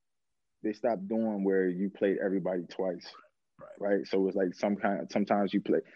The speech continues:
Speaker 1: like, if we played, like, maybe Syracuse twice, Georgetown twice just because they were, like, more marquee matchups, you know,
Speaker 2: Yep.
Speaker 1: money-wise. So I can't really remember that.
Speaker 2: What do you remember going into that game? Like, that, that's the game with the Final Four on the line, Scotty.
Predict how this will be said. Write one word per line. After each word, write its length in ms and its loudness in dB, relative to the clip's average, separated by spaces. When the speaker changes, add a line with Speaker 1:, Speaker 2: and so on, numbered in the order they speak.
Speaker 1:
like, 240 6
if 160 4
we 140 6
played, 300 8
like, 260 2
maybe 260 4
Syracuse 540 2
twice, 440 -2
Georgetown 520 2
twice 300 0
just 180 -8
because 300 0
they 80 4
were, 120 6
like, 200 -2
more 560 2
marquee 360 -4
matchups, 580 -6
you 80 -4
know, 120 -4
Speaker 2:
Yep. 100 -2
Speaker 1:
money-wise. 600 0
So 240 -4
I 60 4
can't 220 6
really 180 8
remember 500 4
that. 280 2
Speaker 2:
What 100 0
do 60 4
you 60 2
remember 240 6
going 240 6
into 220 0
that 180 6
game? 240 -6
Like, 240 0
that, 220 2
that's 260 6
the 120 6
game 280 4
with 100 4
the 80 4
Final 360 8
Four 260 6
on 80 2
the 60 4
line, 340 6
Scotty. 540 4